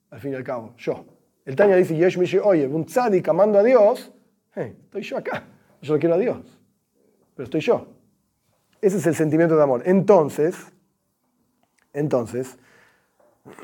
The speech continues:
<clears throat> el concepto de amor, leyendo algunas ideas, le da a la persona un reconocimiento sobre quién soy yo, que soy yo amando,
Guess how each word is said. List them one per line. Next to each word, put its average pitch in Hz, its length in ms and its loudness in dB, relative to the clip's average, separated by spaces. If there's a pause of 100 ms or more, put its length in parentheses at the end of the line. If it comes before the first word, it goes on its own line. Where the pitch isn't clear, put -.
(120)
<clears throat> 175 320 2
el 147 140 -4
concepto 196 600 4
de 175 100 4
amor, 165 480 6 (680)
leyendo 160 420 0
algunas 185 280 4
ideas, 143 320 0 (580)
le 160 240 2
da 202 220 4
a 220 40 6
la 185 140 4
persona 170 840 2
un 160 100 -4
reconocimiento 170 640 -2
sobre 151 220 -2
quién 208 240 0
soy 185 220 2
yo, 156 300 2
que 143 100 -12
soy 143 140 -4
yo 202 220 4
amando, 190 720 4